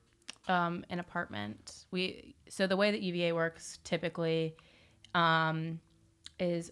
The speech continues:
first year dorms, second year apartment, third year either house, apartment, or s-, sorority slash fraternity house, and then fourth year house.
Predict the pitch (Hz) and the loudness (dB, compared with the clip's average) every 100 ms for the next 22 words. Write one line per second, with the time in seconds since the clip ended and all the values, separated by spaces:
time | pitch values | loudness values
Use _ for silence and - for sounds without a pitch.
0 | - 185 180 190 185 170 165 165 165 160 | 0 0 2 -2 0 2 4 2 0 -6
1 | - - _ - 180 175 180 170 170 165 | -10 -16 _ -6 -4 -4 -4 -2 0 2
2 | 165 165 - _ - - - 165 170 165 | 0 -2 -6 _ -12 -4 2 4 4 0
3 | 165 175 - _ - 170 165 170 165 165 | 0 -4 -12 _ 2 4 4 2 0 2
4 | 160 160 - _ 170 160 156 160 - _ | 2 -2 -6 _ -2 0 0 -2 -6 _
5 | - - - 156 160 165 - - 170 175 | -16 -10 0 4 4 0 -8 -4 0 0
6 | 165 165 - 170 165 165 - - - 165 | -2 -6 -4 -2 -2 -4 -14 -14 -4 0
7 | 160 160 - 170 160 - 175 170 165 165 | 2 0 -2 -2 -2 -6 -6 -4 -2 -2
8 | 160 160 165 - - - - - - 170 | 0 0 0 -6 -20 -20 -20 -18 -2 2
9 | 165 160 160 160 - - - 185 - - | 4 4 2 -2 -8 -8 -8 -8 -10 -10
10 | - | -12